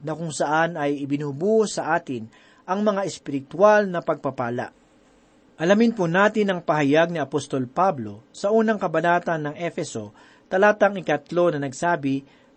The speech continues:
"Purihin nawa ang Diyos at Ama ng ating Panginoong Hesukristo, na siyang nagpapala sa atin kay Kristo ng bawat pagpapalang espiritual sa sangkalangitan." Ang ganong kalagayan ay ibinibigay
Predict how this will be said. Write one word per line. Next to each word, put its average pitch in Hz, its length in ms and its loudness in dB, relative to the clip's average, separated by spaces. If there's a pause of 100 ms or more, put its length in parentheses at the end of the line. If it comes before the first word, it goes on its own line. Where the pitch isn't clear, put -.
"Purihin 214 440 2
nawa 214 240 8
ang 185 120 -6
Diyos 202 560 -2
at 165 160 -6
Ama 175 240 0
ng 156 160 -4
ating 165 440 -4
Panginoong 151 480 -4
Hesukristo, 143 760 -8 (880)
na 202 80 2
siyang 214 600 2
nagpapala 190 680 4
sa 170 280 -2
atin 175 200 -4
kay 135 240 -4
Kristo 127 560 -6
ng 180 200 -8
bawat 214 400 4 (280)
pagpapalang 190 720 4
espiritual 165 800 0 (200)
sa - 160 -6
sangkalangitan." 127 920 -2 (1120)
Ang 180 160 -2
ganong 180 280 0
kalagayan 190 760 4
ay 170 240 -2
ibinibigay 160 640 -2